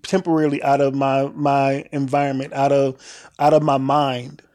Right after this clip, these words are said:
and put me into a fantasy world, which you can kinda pretty much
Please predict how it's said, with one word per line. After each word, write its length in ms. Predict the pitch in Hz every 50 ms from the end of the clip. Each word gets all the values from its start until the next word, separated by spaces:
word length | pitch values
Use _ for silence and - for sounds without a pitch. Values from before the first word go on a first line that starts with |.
| _
and 300 | - 139 143 139 135 131
put 200 | - - 170 160
me 300 | 165 156 151 147 147 151
into 360 | 151 143 139 - - 151 139 131
a 40 |
fantasy 460 | 123 - 156 156 160 165 151 - - 135
world, 420 | 123 127 123 120 120 117 - - _ _ _ - - - - - _ _ _
which 380 | - 143 156 151 147 - - - _ _ _ _ _ _ _ _ _ _ _ _ _ _ _ _ _
you 140 | 185 175 180
can 240 | 180 202 175 170 151
kinda 380 | - - - 202 226 214 196
pretty 240 | - - 185 170 170
much 360 | 170 160 156 147 139 - 160